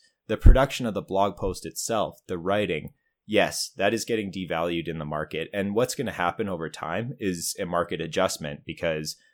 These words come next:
more and more people are gonna catch on to this, and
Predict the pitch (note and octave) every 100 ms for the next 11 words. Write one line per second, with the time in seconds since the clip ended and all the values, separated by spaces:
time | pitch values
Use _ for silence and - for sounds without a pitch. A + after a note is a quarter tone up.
0 | _ G#2 A2 G#2+ G2 - F#2+ F2+ E2+ D#2+
1 | D#2+ - E2+ F2+ F2+ F2+ F2+ F2 F2 -
2 | - _ _ _ - F#2+ E2+ E2 D#2